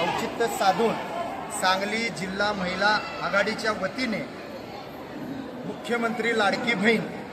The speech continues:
सन्मान यात्रा याचं कार्यक्रम दैवज्ञ भवन या ठिकाणी करण्यात आलं.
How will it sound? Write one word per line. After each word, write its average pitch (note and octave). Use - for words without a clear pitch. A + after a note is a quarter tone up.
सन्मान G3+
यात्रा G#3
याचं F#3+
कार्यक्रम G#3+
दैवज्ञ F#3
भवन G3
या F#3+
ठिकाणी G3
करण्यात G#3
आलं. G#3+